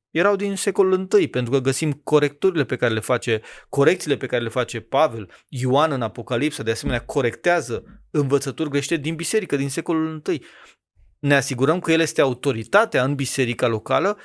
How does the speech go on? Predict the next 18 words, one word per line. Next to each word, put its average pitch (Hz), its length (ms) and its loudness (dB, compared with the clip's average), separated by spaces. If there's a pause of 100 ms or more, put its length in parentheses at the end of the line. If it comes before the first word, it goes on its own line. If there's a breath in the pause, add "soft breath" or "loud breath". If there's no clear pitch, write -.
(540 loud breath)
atâta 131 260 2
timp 170 180 -4
cât - 140 -6
respectăm 156 920 -2
învățătura 147 640 0
lui. 170 340 -6 (840 soft breath)
Noi 135 200 2
n-avem 185 280 2
dreptul 185 300 -2
să - 180 2
inovăm 131 920 2 (280)
teologic. 127 760 0 (840)
Putem 185 380 2
inova 139 420 2
în 117 140 -4
formă, 147 460 2
putem 147 460 -2
găsi 135 460 -2